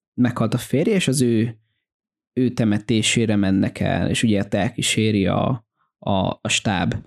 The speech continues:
mert hogy ő interjúznak, és akkor itt, ö, ö, a Nim, a fő, fő szereplőnő, vagy hát a film elején fő szereplőnő, mert utána őt, őt a végére sajnos őt ki-, kiírják,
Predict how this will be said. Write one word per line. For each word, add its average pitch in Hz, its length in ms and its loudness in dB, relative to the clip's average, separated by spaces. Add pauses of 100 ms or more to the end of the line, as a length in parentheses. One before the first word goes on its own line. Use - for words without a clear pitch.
(600)
mert 123 260 0
hogy 127 100 2
ő 113 60 4
interjúznak, 113 680 0
és 165 140 -2
akkor 147 160 0
itt, 139 200 -4
ö, 131 200 2 (1040)
ö, 113 80 -2 (600)
a 127 60 -2
Nim, 143 640 2
a - 80 -8
fő, 120 460 0
fő 120 460 0
szereplőnő, 107 1000 0
vagy 143 140 0
hát 160 100 0
a 147 40 -2
film 170 300 0
elején 120 580 0
fő 117 220 -2
szereplőnő, 107 760 0
mert - 280 -2
utána 120 320 0
őt, 127 260 -4
őt - 240 -4
a 120 60 0
végére 123 420 0
sajnos 107 440 0
őt - 200 -4
ki-, 120 260 2
kiírják, 101 800 0